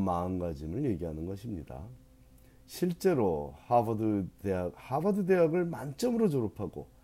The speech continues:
엠캣 성적도 상위 일 퍼센트에 드는 학생도 원서, 의대 원서를 낼 때 긴장하면서 안전해 보이는 의대에도 지원하고 있습니다.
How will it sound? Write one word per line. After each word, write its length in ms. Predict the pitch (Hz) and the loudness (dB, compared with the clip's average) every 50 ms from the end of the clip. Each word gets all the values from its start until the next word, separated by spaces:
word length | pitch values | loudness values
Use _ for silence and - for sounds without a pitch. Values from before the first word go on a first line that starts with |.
| - - - - - - - - | -20 -20 -20 -20 -20 -20 -16 -6
엠캣 380 | - 90 101 104 98 - 131 120 | -2 0 0 0 2 2 0 0
성적도 600 | 127 - 117 117 113 98 98 - - - - 175 | 0 -2 0 0 0 0 -2 -4 -6 -6 -6 -6
상위 380 | 170 - - 139 135 143 160 170 | -6 -4 -4 -2 0 0 2 2
일 340 | 151 117 98 101 107 120 131 - - | 2 2 2 2 2 0 0 -4 -6
퍼센트에 560 | - 165 160 180 180 160 135 - - 156 127 | -6 -4 -2 0 0 -2 -2 0 -2 -2 -2
드는 240 | - 107 104 113 156 | -2 -4 -4 -2 -4
학생도 640 | 170 165 - - 151 117 110 123 190 214 160 87 - - - - - - - - - - - - - | -6 -6 -4 -2 -2 -2 0 -2 -2 -2 -2 -4 -8 -16 -20 -20 -20 -20 -20 -20 -20 -20 -20 -10 -2
원서, 320 | - 110 139 190 196 220 202 | 0 2 2 2 4 4 4
의대 300 | 156 131 147 170 214 233 | 6 6 6 6 6 4
원서를 600 | 240 165 120 107 117 139 190 180 143 110 92 80 - | 6 4 4 2 2 2 2 2 2 2 0 -2 -4
낼 0 | |
때 300 | 120 160 220 254 185 - - | -2 -2 0 0 -2 -4 -6
긴장하면서 1160 | - - 120 147 175 185 226 233 226 180 123 117 107 101 104 104 113 85 69 69 78 92 95 78 - - - _ - - - - - - - - - - - - | -4 -2 -2 -2 0 0 0 0 0 0 0 0 -2 -2 -4 -4 -6 -8 -6 -6 -8 -10 -12 -14 -20 -20 -20 _ -20 -20 -20 -20 -20 -20 -20 -20 -20 -20 -20 -16
안전해 520 | - - 95 107 117 120 123 143 143 156 | -14 -10 -6 -4 -2 0 0 4 4 4
보이는 400 | 156 143 139 135 135 147 151 135 | 4 4 2 2 2 2 2 2
의대에도 480 | 117 117 110 127 123 120 107 113 139 156 | 2 2 2 0 0 0 0 -2 -4 -4
지원하고 580 | 156 - - - 104 107 104 95 82 69 82 92 | -4 -8 -8 -4 -2 -2 -2 -4 -6 -6 -6 -6
있습니다. 760 | 123 123 - - 143 143 143 135 113 85 67 69 90 131 | -6 -8 -6 -6 -4 -4 -4 -6 -6 -8 -10 -10 -12 -12